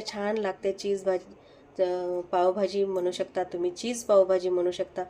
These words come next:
हॉटेलमध्ये गेल्यानंतर मुलं बघा ऑर्ड-, ऑर्डर करतात चीज पावभाजी,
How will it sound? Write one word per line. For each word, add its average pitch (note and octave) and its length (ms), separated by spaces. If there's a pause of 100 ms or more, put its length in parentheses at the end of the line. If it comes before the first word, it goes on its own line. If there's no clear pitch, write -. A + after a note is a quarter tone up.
(260)
हॉटेलमध्ये G3 460
गेल्यानंतर F#3+ 600
मुलं F#3 300
बघा F#3 220
ऑर्ड-, - 680
ऑर्डर F#3 180
करतात G3+ 360
चीज F#3+ 340
पावभाजी, F3 520